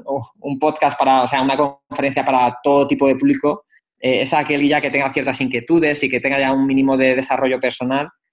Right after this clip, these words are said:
pero me parece que es una obra maestra. Creo que fue, eh, cuando ya él estaba totalmente conectado con la fuente, cuando él ya estaba realmente viviendo desde su esencia, consiguió hacer una conferencia brutal. Y otra de las conferencias para mí favoritas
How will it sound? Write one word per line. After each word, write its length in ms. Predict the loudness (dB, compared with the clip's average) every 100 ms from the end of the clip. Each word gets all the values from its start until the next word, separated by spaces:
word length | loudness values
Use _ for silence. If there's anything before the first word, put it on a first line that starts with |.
| _
pero 140 | -4
me 80 | -2
parece 160 | -2 -4
que 80 | -4
es 80 |
una 140 | 0 2
obra 200 | 2 0
maestra. 440 | -2 -6 -6 -6
Creo 180 | -2 -2
que 140 | -2
fue, 400 | -2 -2 -2 -2 -4
eh, 120 | -8 -16 -20 -8
cuando 220 | -4 -2 0
ya 260 | 2 2
él 100 | 2
estaba 540 | -2 0 0 2 0 -2 -8
totalmente 520 | -4 -4 -2 -4 -4
conectado 440 | -2 -2 0 0
con 100 | 2
la 140 | 0 0
fuente, 260 | -2 -2 0
cuando 220 | -2 -2
él 80 | -2
ya 100 | -2
estaba 460 | 0 2 2 2 -2 -10 _ _ -6
realmente 1080 | 0 0 0 -2 -2 0 2 2 2 -2 -4
viviendo 340 | 0 2 2 2
desde 260 | 2 2
su 120 | -2
esencia, 560 | -2 -2 -4 0 0 0
consiguió 400 | -4 -4 -2 -2
hacer 180 | 0 -2
una 200 | -4 -4
conferencia 540 | -6 -4 -4 -2 -2 -2
brutal. 520 | -2 -2 0 0 -2 _ _ _ -8
Y 760 | -2 0 0 2 0 -4 -10 _ _
otra 380 | -2 0 2 2
de 380 | 2 2 4 2
las 180 | 0 -2
conferencias 460 | -4 -4 -8 -8 -6
para 160 | -4
mí 220 | -2 -4
favoritas 720 | -2 0 2 0 0 0 -2